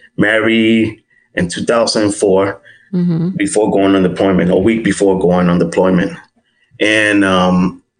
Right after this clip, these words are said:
Speaker 1: and honestly, I, I did it because I wanted to make sure that, God forbid, something happens to me.
Speaker 2: Right.
Speaker 1: You know, while I'm on deployment, my, my wife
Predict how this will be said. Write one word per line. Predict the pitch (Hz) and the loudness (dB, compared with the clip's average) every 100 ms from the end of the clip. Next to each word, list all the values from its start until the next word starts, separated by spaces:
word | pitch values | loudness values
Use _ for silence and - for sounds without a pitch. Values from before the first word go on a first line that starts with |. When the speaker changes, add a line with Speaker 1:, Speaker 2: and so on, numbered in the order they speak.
| _ _ _ _ - | _ _ _ _ -6
Speaker 1:
and | 113 113 110 98 - _ _ _ _ _ _ _ _ - | -2 0 0 -2 -6 _ _ _ _ _ _ _ _ -4
honestly, | 127 139 131 135 135 131 | 0 0 0 0 0 0
I, | 110 127 123 117 - - - _ _ _ - - _ _ | 0 0 0 -2 -4 -12 -16 _ _ _ -20 -20 _ _
I | 131 131 | -4 -2
did | 127 147 | 0 0
it | 151 | 0
because | 147 131 117 | -2 -2 0
I | 113 | 2
wanted | 120 120 117 | 2 0 0
to | 117 | 0
make | 113 110 | 0 0
sure | - 113 107 | 0 2 2
that, | 98 98 92 - - | 2 0 -2 -8 -4
God | 98 95 | -2 -2
forbid, | 110 101 101 | -2 -2 -2
something | 104 98 | -2 -2
happens | 98 101 104 98 92 | 0 -2 -2 -2 -2
to | 101 | 0
me. | 101 113 90 85 85 _ _ - | 0 2 0 -4 -8 _ _ -8
Speaker 2:
Right. | 196 165 156 | -4 -2 0
Speaker 1:
You | 104 | 2
know, | 104 101 | 2 2
while | 95 98 | 2 0
I'm | 107 | 0
on | 107 101 | 2 2
deployment, | 95 - 110 98 92 92 | 0 0 0 2 2 2
my, | 95 95 92 90 95 - | 2 2 2 0 -4 -2
my | 92 92 90 | 0 2 2
wife | 92 95 95 98 - - | 2 2 2 0 -2 -8